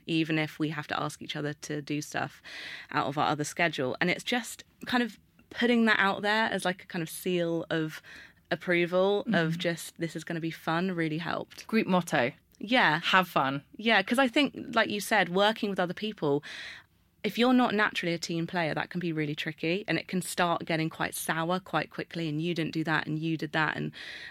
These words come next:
Speaker 1: I'm doing more of this. Whereas if you treat it as sort of this fun side thing, it can actually grow way more, I think, than if we were being, putting pressure on it.
Speaker 2: Mm.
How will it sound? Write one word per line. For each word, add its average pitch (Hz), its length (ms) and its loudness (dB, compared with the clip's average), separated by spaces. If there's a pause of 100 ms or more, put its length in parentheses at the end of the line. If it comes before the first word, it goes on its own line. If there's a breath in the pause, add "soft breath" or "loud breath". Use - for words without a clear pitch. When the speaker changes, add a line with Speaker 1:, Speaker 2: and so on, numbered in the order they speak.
Speaker 1:
I'm 170 180 2
doing 165 240 2
more 160 220 2
of 156 80 -6
this. 165 480 -2
Whereas 175 380 4
if 196 180 -2
you 202 100 -4
treat 190 380 0
it 180 160 -2
as 165 140 -2
sort - 180 -2
of 151 140 -4
this 170 260 -6
fun 165 480 0
side 156 380 -2
thing, 151 340 -4 (420 loud breath)
it 180 140 -2
can 185 140 -2
actually 160 340 -4
grow 160 640 2
way 165 280 -2
more, 156 240 -2
I 156 120 -2
think, 156 320 -6
than 160 120 -4
if 151 160 -6
we 156 100 0
were 151 100 -4
being, 151 340 -4 (180)
putting 160 200 -4
pressure - 360 -6
on - 120 -2
it. 180 120 4
Speaker 2:
Mm. 175 220 2